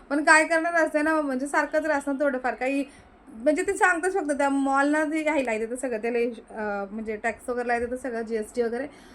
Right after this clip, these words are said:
आणि त्याच प्रकारे राहीस. पण ते का वीस रुपयामा, वीस रुपयामा हे भेटेल. मी लास्ट टाइम जे आणले ना डीमार्ट मी, ते नव्याण्णव रुपयानं आहे,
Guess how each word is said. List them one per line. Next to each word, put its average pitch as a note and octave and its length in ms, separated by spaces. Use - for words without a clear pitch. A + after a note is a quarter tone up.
आणि B3+ 220
त्याच F4+ 200
प्रकारे F4 300
राहीस. D4 280
पण C#4+ 200
ते D4+ 60
का D4+ 100
वीस C4+ 220
रुपयामा, C#4 300
वीस C#4 280
रुपयामा C#4 300
हे C#4+ 60
भेटेल. B3 300
मी C4+ 160
लास्ट B3+ 220
टाइम C4 160
जे C4 80
आणले C4 160
ना C4 160
डीमार्ट A#3 360
मी, C#4 180
ते B3+ 80
नव्याण्णव A#3 380
रुपयानं A#3 300
आहे, G#3+ 80